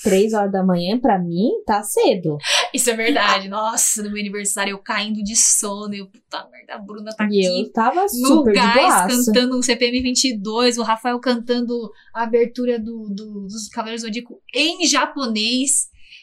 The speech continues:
Speaker 2: Falei,
Speaker 1: Exatamente.
Speaker 2: "Porra", eu querendo dormir, ai, ai, ai, eu não vou
Speaker 1: Tá,
Speaker 2: parar,
Speaker 1: esse
Speaker 2: né?
Speaker 1: momento também, sabia? Porque eu tô me sentindo muito cansada ultimamente. Falei, "Será que eu vou tá cansada? Será que um dia eu vou tá na balada com sono?" Porque isso não é o meu normal.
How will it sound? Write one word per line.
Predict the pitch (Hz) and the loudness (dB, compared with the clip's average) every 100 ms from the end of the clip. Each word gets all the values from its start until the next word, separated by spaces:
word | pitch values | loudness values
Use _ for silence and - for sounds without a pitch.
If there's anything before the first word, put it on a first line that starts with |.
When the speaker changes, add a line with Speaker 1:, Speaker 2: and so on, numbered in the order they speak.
| - | -4
Speaker 2:
Falei, | 185 170 | -2 0
Speaker 1:
Exatamente. | 170 165 202 233 | -2 -4 -4 -2
Speaker 2:
"Porra", | 185 220 | -2 -2
eu | 226 | -4
querendo | 247 240 247 | -4 -4 -4
dormir, | 220 254 247 190 185 220 233 233 240 | -6 -6 -6 -8 -10 -12 -12 -10 -8
ai, | 262 277 262 240 | -8 -8 -10 -10
ai, | 233 240 | -12 -16
ai, | - | -14
eu | 220 | -12
não | 277 | -12
vou | - | 0
Speaker 1:
Tá, | 415 | 4
Speaker 2:
parar, | 262 247 | 4 2
Speaker 1:
esse | - | 0
Speaker 2:
né? | 311 | 2
Speaker 1:
momento | 370 370 - | 4 4 2
também, | 349 320 277 247 | 2 2 2 2
sabia? | 220 202 247 254 196 196 | 0 2 2 4 2 2
Porque | 220 226 | 2 2
eu | |
tô | 214 247 | 2 4
me | 233 | 4
sentindo | 240 240 240 | 6 6 6
muito | 240 240 | 6 4
cansada | 277 311 277 240 | 0 0 0 -2
ultimamente. | 226 262 247 214 202 | 0 2 4 4 2
Falei, | - 220 | 0 -4
"Será | 220 214 185 | -2 -4 -4
que | 247 | -6
eu | |
vou | 302 339 | -6 -4
tá | 339 | -6
cansada? | 339 330 339 - 147 160 190 294 294 _ - _ - | -4 -6 -6 -10 -10 -8 -4 -4 -4 _ -20 _ -2
Será | 202 | 0
que | 208 | 2
um | 294 | 4
dia | 294 | 4
eu | |
vou | 254 | 2
tá | 247 | 0
na | 226 | 0
balada | 220 208 185 185 - | 0 2 2 0 -2
com | 208 | -4
sono?" | 196 - - 160 214 294 233 185 _ _ _ _ - | -4 -8 -4 -2 0 0 -2 -4 _ _ _ _ -4
Porque | 170 180 | 0 0
isso | 180 202 | 2 2
não | 254 359 | 4 4
é | 285 | 4
o | |
meu | 214 | 2
normal. | 175 165 165 151 | 0 -4 -6 -6